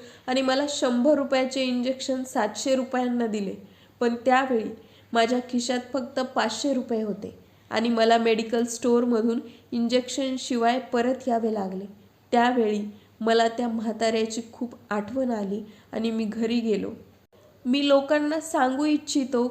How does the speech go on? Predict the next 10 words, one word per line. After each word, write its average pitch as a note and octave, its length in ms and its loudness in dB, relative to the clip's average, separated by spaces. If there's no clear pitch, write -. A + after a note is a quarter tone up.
की C4 60 -2
हे C4 200 0
ठीक D4 380 -2
आहे A3+ 280 0
की A3 180 -4
आपण A#3+ 360 0
सर्व C4 420 2
मिळवण्यासाठी B3 840 0
वसलो A3+ 380 -2
आहोत, G3 260 -6